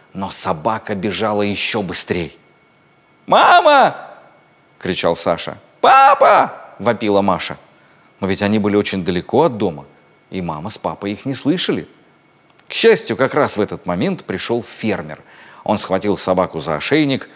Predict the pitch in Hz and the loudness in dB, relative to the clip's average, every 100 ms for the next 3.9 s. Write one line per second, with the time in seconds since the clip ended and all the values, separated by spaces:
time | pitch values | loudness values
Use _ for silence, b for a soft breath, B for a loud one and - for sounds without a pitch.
0 | B - 98 104 101 101 - 76 69 - | B -10 -6 -4 -4 -6 -6 -10 -12 -16
1 | _ 110 165 113 123 107 - - - - | _ 4 6 8 6 6 0 -18 -20 -20
2 | _ _ _ _ - 82 98 110 - 110 | _ _ _ _ -8 -6 -4 -6 -4 -2
3 | 107 90 - 92 - 90 90 - - | -2 -2 -4 -4 -4 -4 -4 -6 -10